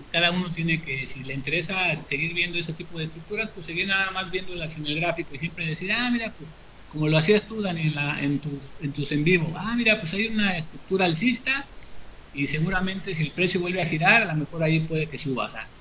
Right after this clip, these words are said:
ya, ya empiezas a verlo de esa manera y, y a final de cuentas esa es la idea de, de las estructuras del precio, ¿no? Por lo menos tenerlas en cuenta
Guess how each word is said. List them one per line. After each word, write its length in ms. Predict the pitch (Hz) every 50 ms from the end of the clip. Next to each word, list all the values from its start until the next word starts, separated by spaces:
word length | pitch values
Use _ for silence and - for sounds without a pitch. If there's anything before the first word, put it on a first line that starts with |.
| - - -
ya, 160 | 175 196 214
ya 160 | 202 208 214
empiezas 400 | 220 214 214 240 233 - 233 214
a 80 | 208 185
verlo 220 | 190 196 196 190
de 80 | 190 196
esa 160 | 190 202 196
manera 420 | 190 185 196 202 202 190 165 139 - - - - 147 147
y, 340 | 151 160 170 180 180 165 170
y 40 |
a 60 | 165 156
final 240 | 185 190 202 214
de 100 | 220 214
cuentas 340 | 214 214 214 214 220 180 -
esa 160 | 202 190 185
es 60 | 202 190
la 140 | 190 180
idea 220 | 170 170 180 185 185
de, 120 | 180 175
de 160 | 156 139 143
las 220 | 135 143 135 - -
estructuras 480 | 131 - - 135 - - 170 170 170
del 140 | 160 151 143
precio, 360 | - 165 160 156 156 - 135
¿no? 120 | 139 175 175
Por 120 | - 160
lo 80 | 160 160
menos 300 | 165 208 233 233 214 -
tenerlas 400 | 180 170 180 185 190 190 165 175
en 80 | 156
cuenta 400 | 160 - 190 196 202 247 262 262